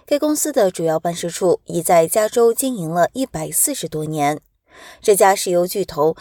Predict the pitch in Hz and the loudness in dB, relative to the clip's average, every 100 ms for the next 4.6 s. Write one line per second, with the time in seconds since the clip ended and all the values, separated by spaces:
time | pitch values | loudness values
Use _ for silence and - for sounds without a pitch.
0 | - - 285 285 262 262 208 202 208 247 | -10 -2 -2 0 2 4 2 -2 -2 -2
1 | - 262 233 - 285 277 247 170 190 - | 2 0 0 -4 -4 -4 -4 -4 -6 -12
2 | - - 226 262 - 277 214 170 160 160 | -18 0 2 2 0 -2 -4 -4 -4 0
3 | 165 160 - 160 147 165 165 185 233 226 | 2 2 0 -4 -4 -2 -2 -2 -6 -6
4 | 240 170 147 - 233 247 | -8 -6 -10 -8 -6 -6